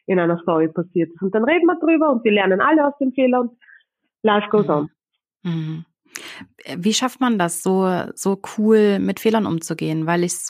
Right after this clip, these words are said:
Speaker 2: beobachte das ja mit meinen Kundinnen und bei mir selbst, dass
Speaker 1: Mhm.
Speaker 2: wir in Mitteleuropa eine ganz, ganz seltsame Fehlerkultur haben.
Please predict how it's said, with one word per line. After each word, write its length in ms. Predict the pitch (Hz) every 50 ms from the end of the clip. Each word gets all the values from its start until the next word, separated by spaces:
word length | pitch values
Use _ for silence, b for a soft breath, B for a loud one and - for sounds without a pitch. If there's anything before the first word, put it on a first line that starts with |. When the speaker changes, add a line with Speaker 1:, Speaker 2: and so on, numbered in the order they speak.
| - 185 175 - _ -
Speaker 2:
beobachte 380 | 139 131 - 233 - - 185
das 180 | 165 165 160 -
ja 100 | 170 170
mit 180 | 165 160 - -
meinen 160 | 165 160 160
Kundinnen 460 | 160 - 202 214 226 208 180 165 156
und 160 | 147 156 156
bei 120 | 147 151 151
mir 140 | 156 156 147
selbst, 360 | - 160 160 165 - - -
dass 120 | - 202
Speaker 1:
Mhm. 60 | 208
Speaker 2:
wir 200 | 226 226 233 233 233 233 B B B B B B B B B B
in 340 | B 175 180 175 175 170 175
Mitteleuropa 720 | 175 180 - 226 208 190 - - 170 175 165 170 165 - 175
eine 160 | 165 170 170 165
ganz, 580 | - - 165 165 180 196 196 190 180 - - -
ganz 460 | - 170 170 175 180 175 175 - -
seltsame 480 | - 160 160 165 165 - 170 165 160 156
Fehlerkultur 760 | - - 175 165 165 160 - - 156 156 - - 160 156 147
haben. 340 | 151 156 160 165 170 180